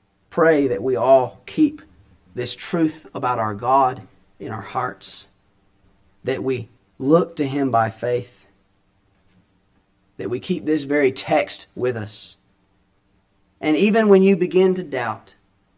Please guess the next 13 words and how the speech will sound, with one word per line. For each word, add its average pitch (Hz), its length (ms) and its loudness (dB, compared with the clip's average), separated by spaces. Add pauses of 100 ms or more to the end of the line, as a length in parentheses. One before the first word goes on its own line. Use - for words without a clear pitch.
(260)
when 135 140 -4
you 143 100 4
begin 156 300 -2
to 180 80 -2
question 180 680 -4 (540)
where 151 300 2
the 175 80 0
Lord 170 320 0
is, 107 420 -6 (2000)
ask 156 300 -2
yourself 147 380 -4
this 143 180 -6
question, - 420 -14